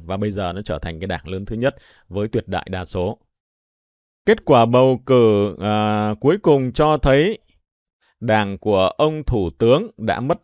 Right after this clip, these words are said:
tới hai trăm ba mươi tư ghế. Vâng, chỉ còn lại khoảng độ một trăm ba mươi ghế ở Quốc hội. Và đây là kết quả tồi tệ nhất trong những cuộc bầu cử của đảng bảo thủ từ trước đến nay. Và như vậy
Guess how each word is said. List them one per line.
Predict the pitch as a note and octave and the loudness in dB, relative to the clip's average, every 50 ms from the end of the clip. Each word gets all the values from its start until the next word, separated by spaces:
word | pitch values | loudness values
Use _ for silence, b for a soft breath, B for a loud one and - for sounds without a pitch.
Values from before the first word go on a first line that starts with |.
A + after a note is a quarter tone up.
| _ _ | _ _
tới | B2+ A#2+ B2 C#3 | 2 2 2 0
hai | C3+ B2 A#2 A2+ | -2 -4 -4 -6
trăm | A2 - A#2 A2 A2+ A2 A2+ | -4 -4 -4 -4 -4 -4 -2
ba | A2 A2 G#2+ | -2 -2 -2
mươi | A2 G2+ - _ | -4 -8 -6 _
tư | - D3 D#3 D#3+ D#3+ D#3 C3 | 0 2 4 4 2 2 2
ghế. | C#3 C3+ C#3 D3 F3+ - - b b b b b b b b b b b b b _ | 2 2 2 2 0 -2 -8 b b b b b b b b b b b b b _
Vâng, | - G2+ G#2+ G#2+ G#2 F#2 - | -6 -4 -4 -4 -4 -6 -8
chỉ | - G#2 G2+ F2+ | -6 -4 -4 -2
còn | - B2+ A#2 A#2 A2+ A2 | 0 0 0 0 -2 -2
lại | A2 A2 A2+ A2 G2 C2 A1+ G2+ A2 A2 G#2+ G#2+ | -2 -2 -2 -2 -2 -4 -6 -6 -6 -8 -8 -4
khoảng | - A2 F#2 E2+ F#2 G#2 | -4 -4 -4 -4 -4 -4
độ | G#2 F#2 | -4 -4
một | G#2+ A2 G#2 - _ | -4 -6 -6 -8 _
trăm | - C#3 C3+ C3 B2+ B2+ B2+ B2+ B2+ | -4 -4 -2 -2 -4 -6 -6 -2 0
ba | C3 C3 C3 B2+ | 2 2 2 0
mươi | B2 B2 A#2+ | 0 -2 -2
ghế | G#2 A#2 A#2 A2+ B2 E3+ - - | 0 0 0 2 0 0 -2 -4
ở | F2+ D#2+ D2+ - _ | -6 -8 -8 -8 _
Quốc | - C#3+ D3+ - | -4 -4 -4 -4
hội. | B2 A#2+ G2+ A#1+ - _ _ - - | -4 -4 -4 -4 -4 _ _ -20 -20
Và | - F2+ F2 F#2 F#2+ | -12 -8 -6 -4 -2
đây | A2 A#2+ A#2+ A#2+ A#2 | -2 0 0 0 0
là | A2+ G#2+ G#2 F#2+ | -2 -2 -4 -4
kết | F2 - A2+ G2+ - - | -6 -6 -8 -8 -6 -6
quả | - G2+ E2+ D#2 D#2 - | -6 -6 -4 -6 -8 -6
tồi | - G#2+ G#2+ G#2+ - - | -4 -4 -4 -4 -4 -4
tệ | - A2 - - D2+ | -4 -4 -4 -6 -8
nhất | A2 C3 F3+ B3 - _ _ _ _ _ _ | -6 -4 -4 -4 -4 _ _ _ _ _ _
trong | - C3 A#2+ B2 A#2+ A#2+ A#2+ | -4 -4 -4 -4 -6 -8 -10
những | A#2+ G#2 E2 | -10 -10 -8
cuộc | - A#2 - - | -8 -8 -6 -4
bầu | F#2+ F2+ E2+ | -6 -6 -6
cử | - - F2+ D#2+ D2 C#2 C2 B1+ _ | -6 -6 -6 -6 -6 -8 -10 -14 _
của | _ G2 F2+ D#2 C#2 C2 | _ -6 -6 -6 -6 -6
đảng | D#2+ G2+ F#2 E2+ D#2 D#2 F2+ | -4 -4 -4 -4 -6 -6 -4
bảo | G#2 F2+ D#2+ D2 D2 | -4 -4 -4 -4 -6
thủ | - G#2 G2+ E2+ C#2+ - - | -6 -4 -4 -4 -6 -8 -10
từ | - G2+ G2 F2+ F2 | -8 -8 -8 -8 -8
trước | - - D3 D3 _ | -6 -6 -6 -6 _
đến | - A2 G#2 G#2 A2 B2 B2+ | -6 -6 -4 -4 -6 -6 -4
nay. | A#2+ A#2 A#2 G#2+ - - _ _ _ _ _ _ _ _ _ _ _ _ _ _ _ _ _ _ _ _ _ _ | -2 -2 -2 -2 -4 -10 _ _ _ _ _ _ _ _ _ _ _ _ _ _ _ _ _ _ _ _ _ _
Và | G#2 G#2 A#2 A#2+ B2 | -4 -2 0 0 2
như | C3+ D3 D#3 | 2 0 2
vậy | C#3 C#3+ C#3 B2 F2+ D#2 | 4 4 4 4 2 -2